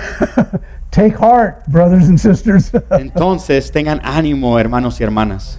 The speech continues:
Speaker 1: Because the Lord's on the march.
Speaker 2: Porque el Señor está, eh, moviéndose, está trabajando.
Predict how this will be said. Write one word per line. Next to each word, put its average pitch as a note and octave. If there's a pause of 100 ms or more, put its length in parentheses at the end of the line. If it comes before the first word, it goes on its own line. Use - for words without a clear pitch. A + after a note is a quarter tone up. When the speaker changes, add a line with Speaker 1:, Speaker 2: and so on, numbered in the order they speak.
(160)
Speaker 1:
Because F3+
the F#3
Lord's F#3+
on G#3
the G3+
march. G3 (160)
Speaker 2:
Porque C3
el C3
Señor C3+
está, C#3 (220)
eh, B2
moviéndose, B2
está B2+
trabajando. B2